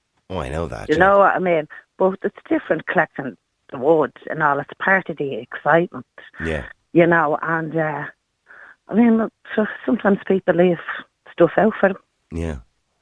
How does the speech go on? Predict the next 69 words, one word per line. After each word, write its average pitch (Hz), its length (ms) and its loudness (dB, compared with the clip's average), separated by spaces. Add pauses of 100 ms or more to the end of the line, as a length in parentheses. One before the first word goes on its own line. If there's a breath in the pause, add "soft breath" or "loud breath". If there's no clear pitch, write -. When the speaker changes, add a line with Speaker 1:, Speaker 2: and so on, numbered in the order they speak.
(140)
Speaker 1:
We, 131 120 -2
Speaker 2:
You 123 100 0
Speaker 1:
we, 127 100 4
Speaker 2:
know? 214 200 6
Speaker 1:
we, 180 100 -2
we'd 135 220 -2
get 127 100 2
a 110 60 -2
trolley 113 420 -2
out 78 100 -2
of 78 80 -6
Dunn's 90 680 -8
and 73 120 -14
we'd 73 140 -8
collect - 180 0
Speaker 2:
Yeah, 208 200 4 (160)
Speaker 1:
it. - 100 -20
Speaker 2:
that's - 160 -8
what 240 140 0
the - 80 -10
kids 196 220 0
around 170 320 2
here 208 200 -2
do. 165 340 -2
They 170 100 -14
go 180 120 0
Speaker 1:
Yeah. 180 80 0
Speaker 2:
around 165 280 -6
with 151 200 -4
their 135 160 -4
trolleys 175 300 0 (280)
and 139 320 -2
their 117 220 0
bits - 200 -2
and - 120 -2
pieces. - 500 -8 (440 loud breath)
Speaker 1:
Not 139 160 2
that - 20 4
Speaker 2:
And 147 80 2
Speaker 1:
I'm 139 80 2
Speaker 2:
we, 135 60 4
you, 117 60 2
Speaker 1:
encouraging 147 380 4
Speaker 2:
you - 60 6
Speaker 1:
people 131 140 2
to 120 40 -4
be 123 60 4
Speaker 2:
just 131 60 4
see, 139 60 6
Speaker 1:
taking 135 180 0
Speaker 2:
you - 40 0
just 131 60 4
Speaker 1:
trolleys 127 220 2
Speaker 2:
see 254 160 6
Speaker 1:
from - 0 -
Speaker 2:
them 202 120 2 (120)
Speaker 1:
Dunn's, 95 80 -4
Speaker 2:
walk, 170 200 6 (160)
Speaker 1:
yeah. 156 80 -6
Speaker 2:
walking 160 400 0
up 135 60 -12 (100)
the 165 100 -2
road, 160 320 0
like, - 200 -10 (160)
Speaker 1:
Yeah. 147 240 0
Speaker 2:
and, 143 100 -4
uh, 135 280 -6 (140)
they're - 640 -4 (140)
throwing 151 160 0